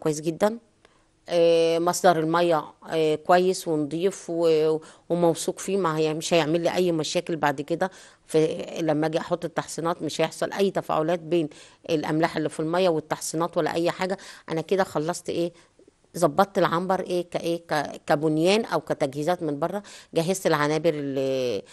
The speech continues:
الأماكن اللي بره اللي هيتحط فيها العلف، اللي هي الصوامع عندي أو غرف العلف أو أماكن، آه، وجود العلف. جهزت أماكن،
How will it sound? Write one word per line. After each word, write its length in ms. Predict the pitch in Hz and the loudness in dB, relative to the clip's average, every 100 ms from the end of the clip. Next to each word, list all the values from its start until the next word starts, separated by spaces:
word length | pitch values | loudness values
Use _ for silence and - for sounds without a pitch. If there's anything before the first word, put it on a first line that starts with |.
| - - | -20 -8
الأماكن 500 | 165 170 160 175 170 | -4 0 2 2 2
اللي 140 | 160 147 | 2 2
بره 180 | 143 175 | 2 2
اللي 100 | 151 | 0
هيتحط 340 | 139 156 - | -2 -6 -8
فيها 180 | 156 160 | -2 0
العلف، 400 | 151 151 190 - | 2 2 2 0
اللي 160 | 143 147 | -2 -2
هي 40 | |
الصوامع 600 | 143 - 147 165 185 196 - | -2 0 4 4 4 2 -4
عندي 380 | - 156 147 196 - - - - | -4 -4 -4 -8 -8 -20 -4 2
أو 80 | 143 | 6
غرف 360 | 160 165 - - | 6 4 2 -4
العلف 520 | 147 135 175 233 - | -2 4 4 4 0
أو 180 | - 135 | -8 -4
أماكن، 400 | 147 160 165 147 - - | -2 0 -2 -4 -8 -8
آه، 280 | 156 143 135 | -4 -2 -4
وجود 340 | 135 135 165 | -4 -4 -2
العلف. 420 | 151 143 180 240 - - - - | 0 2 4 2 -2 -20 -20 -14
جهزت 360 | 165 175 185 - | -4 -2 0 -2
أماكن، 500 | - 165 175 165 156 | -2 0 0 -2 -2